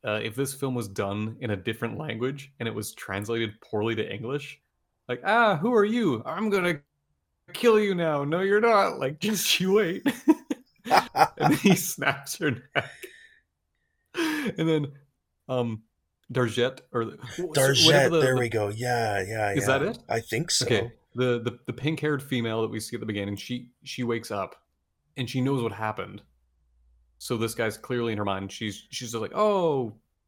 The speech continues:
Speaker 1: no."
Speaker 2: Right, she used that telepathic titty milk.
Speaker 1: Yeah, like,
Speaker 2: <laughs>
Speaker 1: this, ah,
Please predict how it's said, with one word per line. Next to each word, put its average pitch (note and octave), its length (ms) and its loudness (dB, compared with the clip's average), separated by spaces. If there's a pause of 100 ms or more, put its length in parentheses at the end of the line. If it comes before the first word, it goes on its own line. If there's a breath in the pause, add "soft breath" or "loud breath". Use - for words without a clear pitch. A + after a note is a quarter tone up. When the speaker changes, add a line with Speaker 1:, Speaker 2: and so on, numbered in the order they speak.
(140)
Speaker 1:
no." C3+ 760 2
Speaker 2:
Right, A2+ 320 2
she A2+ 140 8
used A#2 240 -4
that A2+ 160 2
telepathic A2+ 640 0
titty A2+ 280 -4
milk. G2 420 -6 (680)
Speaker 1:
Yeah, C#3 260 -8
like, B2 140 -12 (120)
Speaker 2:
<laughs> - 140 -12
Speaker 1:
this, D#3 440 -6
ah, B2 720 -2